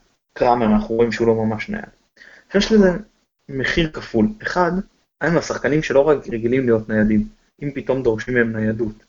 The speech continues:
זה מעייף אותם יותר ממה שהם רגילים. שתיים, צריך לחפות עליהם. לפעמים אתה רואה שהממוצע של הקבוצה נמוך מבחינת מרחק, ואתה אומר, "רגע, זה לא מסתדר לי."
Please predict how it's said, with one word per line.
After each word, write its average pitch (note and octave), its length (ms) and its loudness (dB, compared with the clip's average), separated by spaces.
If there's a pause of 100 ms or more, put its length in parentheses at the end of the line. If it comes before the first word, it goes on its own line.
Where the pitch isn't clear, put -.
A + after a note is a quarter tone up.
(340)
זה B2+ 260 0
מעייף A2+ 380 2
אותם A2 240 -4
יותר G#2 360 2 (140)
ממה G#2+ 160 -8
שהם G#2 140 -8
רגילים. G#2 300 -8 (560)
שתיים, A3 480 -2
צריך E3+ 280 -2
לחפות F#3 400 -2
עליהם. A2 240 -2
לפעמים C#3 260 0
אתה G#3 140 -2
רואה A#2 280 -4
שהממוצע A#2 600 -6
של G3 160 -4
הקבוצה A2 560 -10 (520)
נמוך B2+ 580 0
מבחינת - 420 -4
מרחק, A2+ 400 -4 (240)
ואתה A2+ 200 -2
אומר, A#2+ 140 2
"רגע, A#2+ 200 2
זה G#2+ 100 -4
לא B2 80 -2
מסתדר G3+ 420 2
לי." A#2+ 120 -4